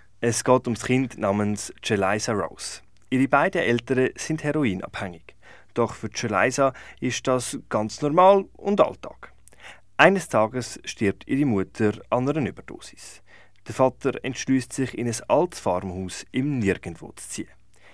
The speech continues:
Weit und breit ist niemand, der mit der Jeliza Rose könnte spielen. Darum hat sie vor allem ihre Barbie-Puppenköpfe, wo sie damit spielt. Sie flüchtet in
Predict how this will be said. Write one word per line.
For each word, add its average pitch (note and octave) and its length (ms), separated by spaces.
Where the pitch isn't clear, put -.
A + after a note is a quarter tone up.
Weit F3 240
und E3+ 120
breit F2 300
ist - 280
niemand, D#3 420
der G#2+ 100
mit G2+ 180
der G2+ 60
Jeliza F#2+ 480
Rose F#2 360
könnte F2+ 280
spielen. - 300
Darum B2+ 340
hat B2+ 180
sie F3 100
vor D3 140
allem F#2+ 300
ihre B2+ 400
Barbie-Puppenköpfe, G2 1200
wo G2 100
sie G#2+ 120
damit F#2+ 280
spielt. - 480
Sie - 140
flüchtet F3+ 460
in D3 560